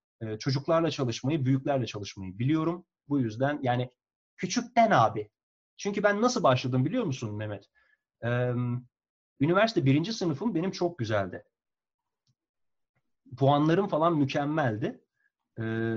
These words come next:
insanlara ben ders anlatmaya başladım. Bir tane bana Starbucks'ta kahve ısmarlıyorlardı ve ben onlara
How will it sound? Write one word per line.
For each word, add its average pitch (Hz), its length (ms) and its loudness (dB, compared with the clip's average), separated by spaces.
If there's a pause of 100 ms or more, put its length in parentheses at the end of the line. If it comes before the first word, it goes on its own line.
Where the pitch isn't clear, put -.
(140)
insanlara 180 540 2
ben 220 180 0
ders 165 260 4
anlatmaya 120 560 0
başladım. 98 500 -6 (160)
Bir 190 280 0
tane 135 300 2
bana 123 160 -2
Starbucks'ta 135 600 0
kahve 120 400 -2
ısmarlıyorlardı 220 920 0
ve 151 120 -4
ben 185 80 6
onlara 185 300 0